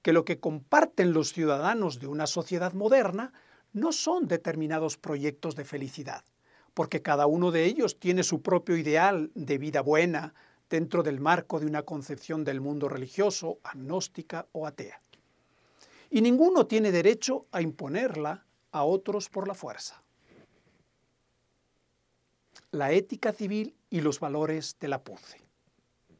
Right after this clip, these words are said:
La ética civil nace de la convicción de que los seres humanos somos ciudadanos capaces de tomar decisiones de un modo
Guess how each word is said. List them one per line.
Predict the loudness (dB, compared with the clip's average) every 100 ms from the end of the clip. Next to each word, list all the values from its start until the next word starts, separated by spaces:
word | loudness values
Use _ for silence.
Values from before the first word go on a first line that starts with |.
| _ _ _ _ _ 0
La | 4
ética | 4 4 2 2
civil | -2 -2 -4 -6 _ _ _ _ -6
nace | 2 2 2 2 4
de | 6
la | 4
convicción | 4 0 -2 -6 -2 0 2
de | 0
que | 0
los | -2 -2
seres | -2 -2
humanos | -4 -4 -4 -4
somos | -6 -6 -6
ciudadanos | -4 -2 0 -2 -4
capaces | -6 -2 0 0 -2 -4
de | -8
tomar | -8 -4 -2 -2
decisiones | -6 -8 -4 -2 -2 -4 -8 -14 _ _ _
de | -4 -2
un | 0
modo | 2 4 4 0